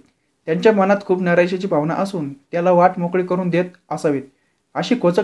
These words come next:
टीका महसूल मंत्री बाळासाहेब थोरात यांनी भाजपचे आमदार राधाकृष्ण विखे पाटील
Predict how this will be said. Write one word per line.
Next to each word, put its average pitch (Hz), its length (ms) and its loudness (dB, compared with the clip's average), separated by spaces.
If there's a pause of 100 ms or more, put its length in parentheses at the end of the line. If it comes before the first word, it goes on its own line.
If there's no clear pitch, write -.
(100)
टीका 147 280 0 (380)
महसूल 202 300 4
मंत्री 214 280 -2
बाळासाहेब 180 440 2
थोरात 180 200 2 (100)
यांनी 175 220 0
भाजपचे 180 520 -4
आमदार 180 340 2 (400)
राधाकृष्ण 202 420 2
विखे 196 220 0
पाटील 185 340 0